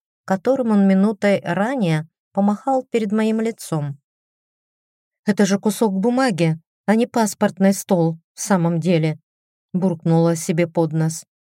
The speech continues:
"Я в состоянии сама представиться".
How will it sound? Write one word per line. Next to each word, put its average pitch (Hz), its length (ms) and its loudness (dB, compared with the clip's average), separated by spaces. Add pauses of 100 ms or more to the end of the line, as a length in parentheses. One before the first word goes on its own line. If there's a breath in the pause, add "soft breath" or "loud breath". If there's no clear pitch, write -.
(180)
"Я 202 260 4
в 165 60 -4
состоянии 190 720 0
сама 190 360 0
представиться". 190 960 -4